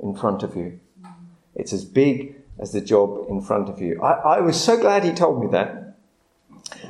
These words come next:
And I've, I've shared that with <laughs> lots of people in lots of situations. I've reminded myself of that in lots of situations in life. You've got to break it down.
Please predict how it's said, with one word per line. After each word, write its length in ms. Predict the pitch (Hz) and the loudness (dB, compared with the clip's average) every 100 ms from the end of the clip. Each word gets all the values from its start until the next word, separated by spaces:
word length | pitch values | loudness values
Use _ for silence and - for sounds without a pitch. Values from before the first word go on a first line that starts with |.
| - | 0
And 320 | 135 135 131 - - | 2 4 0 -2 2
I've, 180 | 139 | 2
I've 400 | 135 139 - - | 4 2 0 -10
shared 380 | - - 175 190 | -4 4 4 4
that 120 | 143 139 | 4 4
with 140 | 135 | 4
<laughs> 160 | 185 180 | 4 4
lots 180 | 196 185 | 2 0
of 140 | 165 | 4
people 440 | 170 151 156 143 156 | 4 4 2 2 2
in 140 | 135 | 4
lots 320 | 127 151 151 | 4 4 2
of 80 | 143 | -4
situations. 580 | 160 135 139 135 135 120 | -2 2 4 4 2 2
I've 200 | 113 113 | 2 2
reminded 680 | 117 120 127 147 165 151 123 | 0 2 4 4 2 2 2
myself 580 | 113 120 - 113 - - - | 2 2 2 2 2 -4 -2
of 140 | 110 | 2
that 260 | 120 113 - | 2 0 -2
in 100 | 107 | 0
lots 300 | 117 127 - | 2 2 0
of 60 | 123 | -4
situations 600 | 147 - 127 107 107 101 | -4 2 2 2 0 0
in 80 | 101 | 4
life. 220 | 95 90 - - - | 4 2 -4 -10 -4
You've 200 | 131 123 | 0 2
got 320 | 147 151 - | 2 2 0
to 80 | - | -2
break 380 | 127 139 120 - | 2 4 4 2
it 140 | - | 0
down. 300 | 104 95 90 | 2 0 0